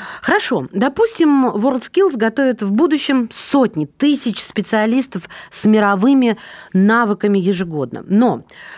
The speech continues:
рынок труда лихорадит по всей планете. Рассматриваете ли вы в своих прогнозах подготовку граждан к самостоятельной трудовой деятельности?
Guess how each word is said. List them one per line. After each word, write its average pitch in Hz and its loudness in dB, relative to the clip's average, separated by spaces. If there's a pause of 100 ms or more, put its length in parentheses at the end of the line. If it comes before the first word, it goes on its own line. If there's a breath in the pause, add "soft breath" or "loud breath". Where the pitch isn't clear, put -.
(100)
рынок 370 2
труда 240 -2
лихорадит 208 -2
по 190 -2
всей 226 -4
планете. 202 -4
Рассматриваете 330 2
ли 269 2
вы 196 0
в - -20
своих 240 -2
прогнозах 196 -2
подготовку 208 -2
граждан 240 0 (200 loud breath)
к - -20
самостоятельной 233 0
трудовой 147 -6
деятельности? - -10